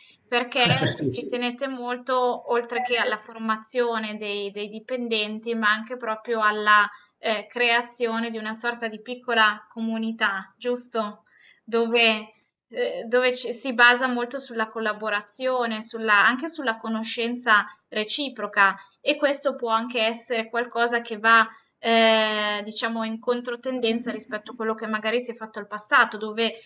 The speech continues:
Speaker 1: bisognava quasi mantenere una sorta di distacco tra il titolare dell'impresa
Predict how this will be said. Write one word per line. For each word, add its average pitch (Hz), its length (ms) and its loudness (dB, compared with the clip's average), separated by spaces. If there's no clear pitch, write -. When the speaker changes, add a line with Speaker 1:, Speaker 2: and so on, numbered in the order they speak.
Speaker 1:
bisognava 233 600 2
quasi 247 280 2
mantenere 226 500 0
una 226 160 -2
sorta 226 380 -4
di 226 140 -6
distacco 233 880 2
tra 233 240 6
il 226 160 0
titolare 233 640 4
dell'impresa 226 920 2